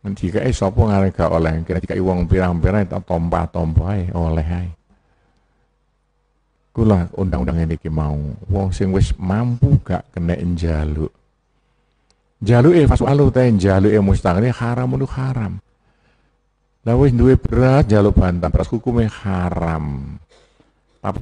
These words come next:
nek nampa bantuan beras boleh. Kene, oh, ben taun paling gak pindho kirime pabrik gula bagianku,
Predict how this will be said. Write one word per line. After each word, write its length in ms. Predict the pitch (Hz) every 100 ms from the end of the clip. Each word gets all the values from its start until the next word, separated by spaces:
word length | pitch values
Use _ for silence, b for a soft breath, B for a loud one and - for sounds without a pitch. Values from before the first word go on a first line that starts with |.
| 120
nek 40 | 127
nampa 320 | 147 139 127
bantuan 400 | - 98 104 95
beras 240 | - 120 -
boleh. 640 | 90 87 87 85 95 120 113 - _ _ _ _ _ _ _ _ _ _ -
Kene, 400 | 92 98 98 101 131 - 95
oh, 340 | 120 120 98 -
ben 240 | 82 87
taun 400 | 85 92 95 95
paling 380 | 90 92 95 87
gak 180 | 90 -
pindho 480 | 101 85 87 107 117 113 120 - -
kirime 420 | 95 90 92 90
pabrik 460 | 82 85 - 85 - _ _ _ _
gula 540 | - 104 92 85 85 85 _ - - _ _ -
bagianku, 720 | - - 87 85 85 87 92